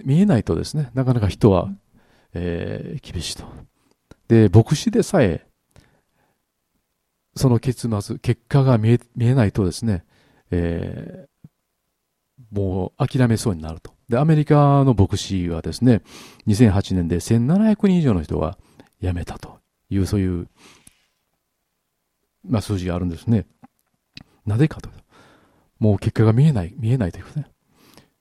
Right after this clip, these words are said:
で、牧師の七十パーセントのがですね、こ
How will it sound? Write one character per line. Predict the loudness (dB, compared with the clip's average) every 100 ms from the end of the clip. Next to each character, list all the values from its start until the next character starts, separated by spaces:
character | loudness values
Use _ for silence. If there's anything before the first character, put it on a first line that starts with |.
| _ _
で、 | -4
牧 | -2 -2
師 | 0
の | 0
七 | 2 2
十 | 2 0
パ | 0
ー | 0
セ | 0
ン | -2
ト | -4
の | -6 -8 _ -4
が | -2
で | -2
す | -6
ね、 | -8 -8
こ | -8 -12